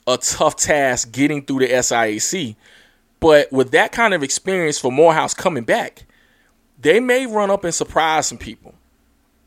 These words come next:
They may just run up and surprise some people. So I want everybody to kind of stay tuned to what's going on with them. So it's been a really a quick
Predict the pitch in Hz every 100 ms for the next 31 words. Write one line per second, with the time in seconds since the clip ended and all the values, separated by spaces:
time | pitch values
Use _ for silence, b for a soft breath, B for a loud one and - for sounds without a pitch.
0 | _ _ 113 131 147 160 160 151 151 151
1 | 143 139 143 135 127 120 - - 110 -
2 | - b b b b 110 117 120 117 139
3 | 156 135 120 117 113 135 123 113 - 135
4 | 131 - 143 123 120 123 117 117 123 117
5 | 113 110 107 - 107 107 _ b b b
6 | b b b b - 196 185 180 180 175
7 | _ _ _ _ - 330 311 302 269 190
8 | 269 302 262 156 143 - 233 254 - -